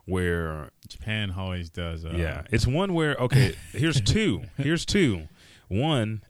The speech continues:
Speaker 1: it gets a wife, and there's a lineup of guys, and they have their asses sticking out, and you have to smell and lick the ass to figure out which one's your husband. I know.
Speaker 2: I couldn't, I
Speaker 1: No, I
Speaker 2: wouldn't
Speaker 1: couldn't
Speaker 2: do it.
Speaker 1: either.
Speaker 2: I, I wouldn't
Speaker 1: Now,
Speaker 2: do it.
Speaker 1: uh, everybody's
Speaker 2: <laughs>
Speaker 1: asked me if I watched this. No, I have not watched.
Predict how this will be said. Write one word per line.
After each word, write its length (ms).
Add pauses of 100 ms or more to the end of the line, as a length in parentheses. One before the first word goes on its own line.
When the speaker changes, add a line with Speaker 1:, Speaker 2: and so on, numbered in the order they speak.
Speaker 1:
it 180
gets 200
a 60
wife, 560 (120)
and 160
there's 140
a 40
lineup 580
of 140
guys, 560 (380)
and 80
they 60
have 140
their 120
asses 460
sticking 320
out, 200
and 120
you 100
have 260
to 320 (360)
smell 500
and 220
lick 360
the 200
ass 380
to 120
figure 240
out 80
which 180
one's 180
your 100
husband. 440 (1300)
I 160
know. 320
Speaker 2:
I 220 (100)
couldn't, 280
I 180
Speaker 1:
No, 260
I 140
Speaker 2:
wouldn't 60
Speaker 1:
couldn't 160
Speaker 2:
do 140
it. 40
Speaker 1:
either. 80
Speaker 2:
I, 280
I 40
wouldn't 180
Speaker 1:
Now, 280
Speaker 2:
do 600
it. 40
Speaker 1:
uh, 40
everybody's 340
Speaker 2:
<laughs> 120
Speaker 1:
asked 100
me 80
if 120
I 80
watched 340
this. 180
No, 220
I 100
have 160
not 280
watched. 440